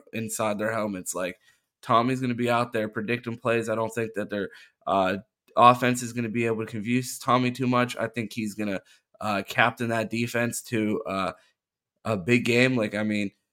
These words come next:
I, my score prediction was we only give up thirteen. So, I mean, two field goals and a touchdown, and I think the touchdown probably comes late. Um, I'm excited. I think Tommy captains our defense to a big game tomorrow.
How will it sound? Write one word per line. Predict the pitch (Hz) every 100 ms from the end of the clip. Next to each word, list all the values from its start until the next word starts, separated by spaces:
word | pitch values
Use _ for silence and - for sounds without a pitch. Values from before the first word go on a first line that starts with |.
| _ -
I, | 101 98 - _ -
my | 101 107
score | 110 - 110
prediction | 110 107 113 - 110
was | 104 104 101
we | 101
only | 104 104
give | 107 110
up | 101 -
thirteen. | 110 110 - 113 117
So, | 117 - 104 95 - - _
I | -
mean, | 101 101 98
two | - 113
field | 110 110
goals | 110 110
and | 110
a | 101
touchdown, | - 104 - 110 113 117 - -
and | 95
I | 98
think | 98 98
the | 90
touchdown | 113 107 101 104
probably | 107 104 104
comes | 110 101
late. | - 117 123 - - -
Um, | - 104 101 92 -
I'm | 120
excited. | 131 - 117 110
I | 92
think | 101 104 -
Tommy | 110 110 104
captains | - 101 104 104 101
our | 95
defense | 98 95 87 92 -
to | 92 92
a | - 90 -
big | 101 85
game | 73 73
tomorrow. | - - 50 50